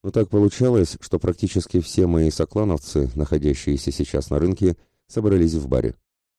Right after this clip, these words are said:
Осторожно захожу внутрь. Тролль со звучным именем Скала хочет в своей обычной громогласной манере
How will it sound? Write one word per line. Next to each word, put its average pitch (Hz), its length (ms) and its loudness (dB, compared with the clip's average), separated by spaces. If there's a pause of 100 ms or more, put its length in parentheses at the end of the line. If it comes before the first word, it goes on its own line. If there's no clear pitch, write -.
(260)
Осторожно 90 580 0
захожу 80 380 0
внутрь. 69 360 -2 (720)
Тролль 95 280 2
со 76 160 -2
звучным 78 520 0
именем 73 380 0
Скала 82 520 -2
хочет 73 460 -4
в - 60 -20
своей 76 300 2
обычной 71 380 -2
громогласной 73 580 -2
манере 85 460 2